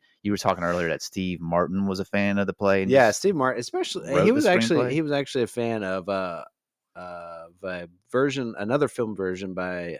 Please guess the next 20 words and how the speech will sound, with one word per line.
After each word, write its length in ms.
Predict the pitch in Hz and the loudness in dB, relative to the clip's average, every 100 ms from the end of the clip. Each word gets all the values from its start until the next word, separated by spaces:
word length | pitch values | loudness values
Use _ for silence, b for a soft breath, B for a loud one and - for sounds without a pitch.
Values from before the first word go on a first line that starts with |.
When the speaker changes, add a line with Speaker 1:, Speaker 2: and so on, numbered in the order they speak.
| - | -6
Speaker 2:
Jose 280 | 113 98 90 | -4 -2 -4
Ferrer, 580 | - 92 87 82 80 - _ _ _ | -2 0 0 -2 -8 -16 _ _ _
um, 560 | 92 85 78 78 82 - _ | -6 -6 -6 -10 -14 -20 _
Cyrano 360 | - 98 85 | -6 -6 -6
de 60 | 85 | -10
Bergerac. 600 | - 78 82 64 71 - - | -8 -10 -6 -6 -6 -10 -12
Speaker 1:
Mm-hmm. 280 | 82 78 76 B B _ | -12 -12 -14 B B _
Speaker 2:
And 160 | 104 98 | -6 -6
he 640 | 90 143 143 139 135 127 - - | 2 6 8 8 4 2 -6 -2
got 180 | 120 117 | 2 2
this 160 | 117 107 | 2 2
idea 480 | 101 101 101 98 - | 2 2 2 2 0
in 240 | 95 95 92 | -4 -6 -8
the 180 | 90 - | -10 -6
early 420 | 101 135 104 78 - | -2 0 0 -4 -4
eighties 580 | 95 110 92 73 71 - | -2 0 -2 -6 -12 -10
that 100 | 85 | -8
he 120 | 107 | -4
wanted 360 | 120 113 98 87 | 0 2 0 -2
to 260 | - 85 | -6 -10